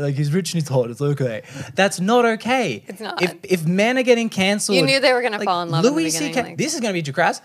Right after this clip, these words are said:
Speaker 1: Louis C K got cancelled 'cause he asked the people in the room, "Hey, I just wanna jerk off and I wanna finish on my stomach. Is that okay?" And they're like, "Yeah, that's all, that's all right." He gets cancelled for that?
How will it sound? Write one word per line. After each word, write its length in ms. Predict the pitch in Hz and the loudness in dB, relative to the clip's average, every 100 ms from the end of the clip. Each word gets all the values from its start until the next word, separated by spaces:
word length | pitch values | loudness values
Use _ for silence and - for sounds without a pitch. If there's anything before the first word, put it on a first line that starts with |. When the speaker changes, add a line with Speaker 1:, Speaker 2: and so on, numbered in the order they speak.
| - 156 | -14 -6
Speaker 1:
Louis 380 | 151 240 277 | 2 2 2
C 280 | 269 - 220 | -2 -4 -6
K 580 | - 214 240 156 143 262 _ _ _ _ _ _ _ - | -4 -2 0 0 -4 -8 _ _ _ _ _ _ _ 0
got 200 | 190 - | 0 0
cancelled 760 | 139 196 262 269 175 135 139 - _ _ _ | -4 0 0 -2 -2 -4 -6 -10 _ _ _
'cause 180 | 202 | -4
he 140 | 180 175 | -4 -4
asked 300 | 170 214 240 | 0 0 0
the 80 | 233 | -6
people 380 | - 214 175 - | -6 -8 -8 -6
in 200 | 196 220 | -2 0
the 80 | 202 | 0
room, 280 | 170 196 151 | 4 2 2
"Hey, 180 | 143 | 0
I 100 | 127 | 0
just 120 | 127 127 | -2 -4
wanna 160 | 131 | -6
jerk 300 | 110 131 113 | -2 -4 -2
off 340 | 127 107 110 - - - - | -2 -2 -4 -14 -20 -20 -4
and 140 | 139 | 0
I 80 | 135 | 0
wanna 180 | 135 127 | 0 -2
finish 280 | - 139 123 | -4 -4 -4
on 160 | 135 | -6
my 120 | 123 107 | -8 -6
stomach. 500 | - - 127 104 - | -4 -4 -4 -6 -8
Is 80 | |
that 180 | 113 120 | -4 -2
okay?" 260 | 113 110 135 | -4 -4 -4
And 80 | 120 | -2
they're 60 | 107 | -6
like, 100 | 180 | -4
"Yeah, 80 | |
that's 120 | 196 170 | -4 -4
all, 140 | 170 | -4
that's 120 | 143 | -2
all 80 | 147 | -4
right." 200 | 117 139 - _ _ | -4 -6 -10 _ _
He 120 | 247 | -2
gets 160 | 285 | -2
cancelled 400 | - 240 240 233 | -2 -2 -2 -4
for 80 | 175 | -4
that? 320 | 135 113 494 | 0 0 0